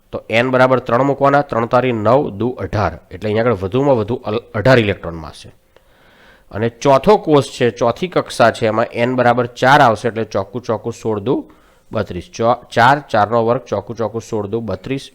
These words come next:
એટલે આની અંદર વધુમાં વધુ મહત્તમ ઇલેક્ટ્રોનની સંખ્યા બત્રીસ થશે. હવે અહીંયા આગળ, આગળ વધીએ, સંયોજકતા કેવી રીતે લખવાની છે? તો જે છેલ્લી કક્ષા ભરેલી હોય,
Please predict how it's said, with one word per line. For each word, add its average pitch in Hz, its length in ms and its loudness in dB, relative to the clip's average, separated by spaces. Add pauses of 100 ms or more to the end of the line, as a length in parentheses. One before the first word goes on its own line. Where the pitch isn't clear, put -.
એટલે 101 160 -10
આની 104 260 -4
અંદર 113 220 -4
વધુમાં 107 420 -4
વધુ 104 260 -10 (600)
મહત્તમ 120 360 2
ઇલેક્ટ્રોનની 113 400 0
સંખ્યા 101 360 -4
બત્રીસ 110 500 -4
થશે. 90 200 -20 (1700)
હવે 120 100 0
અહીંયા 143 260 4
આગળ, 175 140 8
આગળ 151 280 6
વધીએ, 165 320 6
સંયોજકતા 151 720 2
કેવી 160 180 0
રીતે 151 140 0
લખવાની 156 340 2
છે? 160 120 0
તો 151 140 -4
જે 131 180 -4
છેલ્લી 175 400 2
કક્ષા 139 360 2
ભરેલી 98 400 0
હોય, 85 180 -10